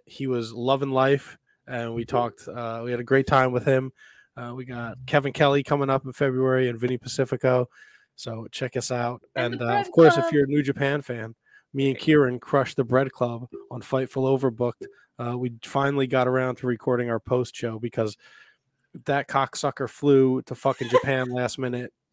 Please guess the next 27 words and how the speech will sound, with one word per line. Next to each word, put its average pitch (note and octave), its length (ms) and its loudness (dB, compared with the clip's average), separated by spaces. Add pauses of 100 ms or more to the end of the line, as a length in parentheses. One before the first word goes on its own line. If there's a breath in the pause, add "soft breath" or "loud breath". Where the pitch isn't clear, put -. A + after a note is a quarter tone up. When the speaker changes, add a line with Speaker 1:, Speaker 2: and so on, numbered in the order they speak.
(140)
Speaker 1:
and, A#2+ 280 -8
uh, A2+ 320 -6
enjoyed B2+ 500 4
the B2 100 0
whole B2+ 260 4
week. B2 360 0
And B2 140 -8
I A#2+ 280 -2
then A#2 240 -4
went A#2+ 140 -2
on A#2+ 140 -2
vacation, B2+ 520 0
so A#2 280 0 (460 loud breath)
we C3+ 120 4
didn't C#3 180 0
get C3 220 0
to, B2 260 2
uh, A#2 340 -4 (220)
do B2+ 160 4
a A#2 40 2
show, A#2 260 -2
but A#2+ 120 -8
we B2+ 120 -2
finally C#3+ 320 4
did C3 160 2
one B2+ 140 4
Monday. B2+ 420 2